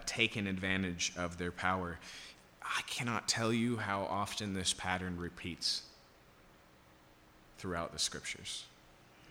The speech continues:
In fact, it's one of the great complaints that God will make through the prophets about latter Israel, the kings that follow David, is that they're behaving effectively like Eli,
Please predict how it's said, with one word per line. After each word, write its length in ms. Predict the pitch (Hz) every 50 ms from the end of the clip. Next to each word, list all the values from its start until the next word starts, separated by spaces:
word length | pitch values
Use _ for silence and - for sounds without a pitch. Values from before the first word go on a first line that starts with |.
| - - - - - - - - - -
In 60 | 95 92
fact, 280 | - 110 101 92 -
it's 160 | 101 - -
one 140 | - 113 110
of 80 | 107 101
the 60 | 107
great 320 | 98 101 110 107 107 104
complaints 640 | - - 110 101 - 113 110 104 101 120 - - - - - - - - - -
that 180 | - 104 - 95
God 340 | 104 107 104 107 107 107 104
will 80 | 104
make 340 | 101 101 101 101 104 101 -
through 380 | - - - - 123 123 127 131
the 120 | 123 120
prophets 560 | 120 - - 120 113 107 - 110 98 - -
about 380 | - 101 101 104 104 101 - -
latter 400 | 98 101 101 107 113 117 117 110
Israel, 520 | 107 - 110 104 98 98 95 90 82 78 76 76 - - -
the 100 | - 95
kings 380 | - - - 107 110 110 110 -
that 160 | - 104 -
follow 380 | - - 113 104 104 110 107 104
David, 380 | 101 104 101 104 92 90 80 - - - - - - - - - - - - - - - - - - - - - - - - - - - - - - - - - - - - -
is 160 | 95 98 98
that 160 | 104 98 -
they're 220 | - 104 104 107
behaving 500 | 95 107 95 87 107 110 107 95 101 98
effectively 760 | 92 85 - - 98 95 - - 107 90 95 98 95 92 90 87
like 340 | - 95 92 90 90 - -
Eli, 420 | 104 101 101 95 87 82 82 80